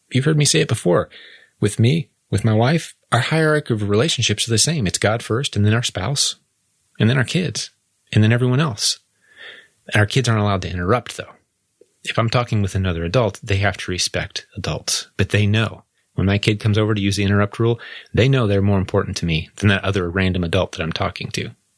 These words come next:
They know this. That's been established at home, but they also know they can't interrupt that conversation. So that's just a real super practical couple things. And based on your feedback, guys, I'm either gonna do occasionally drop some of this kind of stuff out there,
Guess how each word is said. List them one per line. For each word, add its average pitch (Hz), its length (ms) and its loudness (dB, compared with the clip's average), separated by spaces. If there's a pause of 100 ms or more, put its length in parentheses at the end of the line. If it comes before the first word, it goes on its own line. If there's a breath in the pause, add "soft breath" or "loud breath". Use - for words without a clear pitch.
They 170 160 4
know 127 100 -4
this. - 300 -12
That's - 180 -2
been 104 140 2
established 87 440 0
at - 60 -12
home, - 240 0
but 92 100 0
they 92 80 2
also 104 220 0
know 92 100 -2
they 80 140 -4
can't - 260 -4
interrupt - 520 -2
that - 160 -6
conversation. - 680 -4 (1500 soft breath)
So 110 240 2 (500)
that's 120 260 0
just 117 200 -2
a 107 60 -4
real 139 340 0
super 123 300 2
practical 98 420 -2
couple 139 320 -2
things. 113 400 0 (400 loud breath)
And 98 220 2
based 151 280 0
on 120 120 2
your 120 140 0
feedback, 95 580 -2
guys, 87 420 -2 (340)
I'm 110 160 4
either 101 180 2
gonna 90 200 0
do 85 480 0 (100)
occasionally 165 640 2
drop 147 300 0
some 160 160 -2
of 139 40 0
this 160 120 2
kind 156 160 -2
of 147 60 2
stuff 160 220 0
out 165 200 0
there, 160 300 0